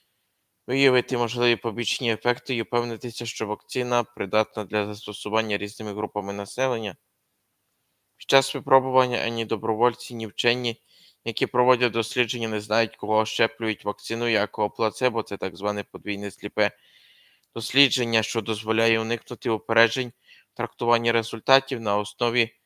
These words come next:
одержаних результатів роблять висновки про ефективність вакцини, і лише після цього препарат сертифікують і випускають на ринок. Важливо розуміти, що й самі дослідження і аналіз накопичених даних виконують незалежні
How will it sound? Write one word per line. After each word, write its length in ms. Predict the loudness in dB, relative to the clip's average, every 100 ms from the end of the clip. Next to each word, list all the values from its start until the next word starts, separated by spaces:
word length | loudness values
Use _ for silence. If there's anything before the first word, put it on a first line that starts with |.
| _ _ _
одержаних 600 | -2 4 4 4 -6 -8
результатів 580 | -8 -8 2 2 2 0
роблять 380 | 0 0 -4 -6
висновки 400 | -6 -6 -6 -6
про 180 | 0 0
ефективність 580 | 0 -8 -4 -4 -4
вакцини, 420 | -6 -6 -6 -4 -4
і 20 |
лише 280 | -4 -4 -4
після 340 | -6 -4 -4
цього 480 | 0 2 2 0 _ _ _ _ _ _ _ _ _ _ _ _ _ _
препарат 440 | -12 -4 2 2 2
сертифікують 840 | -4 -10 -10 -8 0 2 2 -4 _ _ _ _ -8
і 80 | -4
випускають 600 | -4 -6 2 6 6 4
на 60 | 4
ринок. 360 | 4 2 -4
Важливо 360 | -8 -4 -2 -2
розуміти, 480 | -4 -6 -8 -8 -8
що 180 | -4
й 40 | -4
самі 260 | -4 -6
дослідження 640 | -4 -4 -4 -4 -2 -2 0
і 20 |
аналіз 420 | -2 -2 -4 -6
накопичених 640 | -8 -10 -10 -10 -8 -10
даних 320 | -6 -6 -6 -8
виконують 460 | -6 -6 -6 -8
незалежні 600 | -8 -4 -2 -2 -4 -6